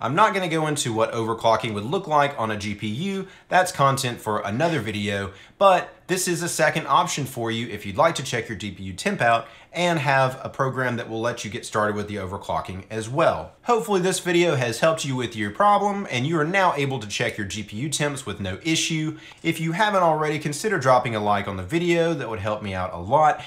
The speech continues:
And consider subscribing to the channel for more informational videos and how-tos just like this to help you better use your computer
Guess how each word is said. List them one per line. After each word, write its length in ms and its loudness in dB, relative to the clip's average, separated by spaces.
And 260 2
consider 320 -2
subscribing 580 2
to 80 -6
the 100 -4
channel 300 -2
for 140 -8
more 360 2
informational 600 -4
videos 480 -2
and 80 -4
how-tos 520 -4
just 260 -4
like 260 4
this 300 0
to 100 0
help 300 2
you 120 -6
better 300 2
use 280 -4
your 100 -4
computer 600 -4